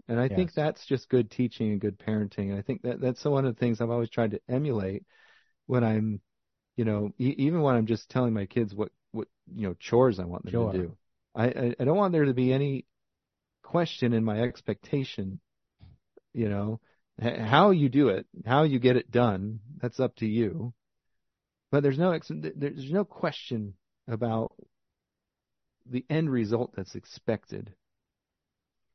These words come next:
Speaker 1: And, and I think Jesus was really good at, about that. He was just really good about it, whether he's, it's the Beatitudes, the Sermon on the Mount,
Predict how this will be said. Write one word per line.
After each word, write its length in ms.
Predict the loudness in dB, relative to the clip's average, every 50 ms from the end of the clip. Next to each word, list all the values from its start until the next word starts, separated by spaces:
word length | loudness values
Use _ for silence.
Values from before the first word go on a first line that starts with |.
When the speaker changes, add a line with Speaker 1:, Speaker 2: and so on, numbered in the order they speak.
| _ _ _ _ _ _ _
Speaker 1:
And, 140 | -2 -2 -2
and 240 | -2 -2 -2 -2 0
I 120 | 0 0
think 340 | -2 -2 -4 -4 -4 -6 -12 _ _ _ _ _ _ _ _ _ _ _ _ _ _ _ _ _ _ -8
Jesus 420 | 0 2 2 4 4 2 0 0 0
was 160 | 0 0 0
really 480 | -2 -2 -2 0 2 4 4 4 2
good 260 | 0 2 4 4 4 4
at, 100 | 2 -2 -6 -10
about 340 | -6 -2 -2 -2 -2 -2 -6
that. 200 | -8 -8 -8 -10 -16 _ _ _ _ _ _ _ _ _ _ _ _ _
He 80 | -4 -4
was 100 | -4 -2
just 180 | -4 -6 -6 -4
really 580 | -6 -8 -8 -6 -4 0 2 4 4 4 4 2
good 240 | 2 2 2 2 0
about 320 | -2 -4 -6 -6 -8 -10
it, 80 | -10 -8
whether 300 | -4 -2 0 2 2 2
he's, 260 | 0 0 -2 -6 -8 _ -10 -8
it's 220 | -8 -8 -10 -10
the 100 | -10 -8
Beatitudes, 760 | -6 -4 -2 -2 -2 -2 -2 -4 -4 -4 -2 -2 -2 -2 -2
the 60 | -4
Sermon 320 | -6 -6 -4 -4 -2 -2 -2
on 140 | -2 -4 -4
the 40 |
Mount, 380 | -2 -2 -2 0 0 0 -2 -2